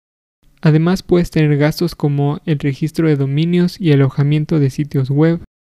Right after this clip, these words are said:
o tarifas recurrentes de servicios digitales como Canva, Google Workspace, tu software de administración de proyectos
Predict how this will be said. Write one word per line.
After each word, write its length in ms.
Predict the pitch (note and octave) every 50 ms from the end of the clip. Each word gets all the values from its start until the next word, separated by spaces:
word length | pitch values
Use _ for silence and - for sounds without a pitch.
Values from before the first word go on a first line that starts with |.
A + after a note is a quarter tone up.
| _ _ _ _ -
o 180 | - F#3+ G3+
tarifas 480 | G3 - E3 D3+ D3+ D#3 - - E3 D#3
recurrentes 680 | D3+ C3+ - - C#3+ C#3 D3 D3+ D#3 D#3 - D#3+ D3+ C#3+
de 220 | C#3+ C#3+ D3+ D#3
servicios 760 | - - C#3+ C3+ C#3 C#3+ D3 C#3 - D#3+ D3+ D#3 - - -
digitales 600 | D#3 C#3 - - C#3 - D#3+ D#3+ E3+ D#3+ C#3+ -
como 400 | - - C#3 C3+ C3+ C3 C3+ C3 _ _ _ _
Canva, 600 | - D#3+ D#3+ D3+ D3 D3 D3 D3 D3 D3 D3 - - _ - - - - _ - -
Google 300 | D#3+ D3 C#3 C#3 C3+ C3
Workspace, 680 | D3 D#3 D#3 - - - - D#3+ D#3 D#3 D#3 D#3 - - - _ _ _ _ _ _ _ _
tu 140 | - D#3 C#3
software 400 | - - D#3 D3+ D3+ D#3 D#3 D3
de 80 | C#3+ C#3
administración 520 | C3+ C3+ C3+ C3 - D3+ C#3+ C3 - D3
de 120 | C#3+ C#3
proyectos 680 | - - C#3 C3+ C#3+ D3+ D#3 - - E3 D#3 D#3+ -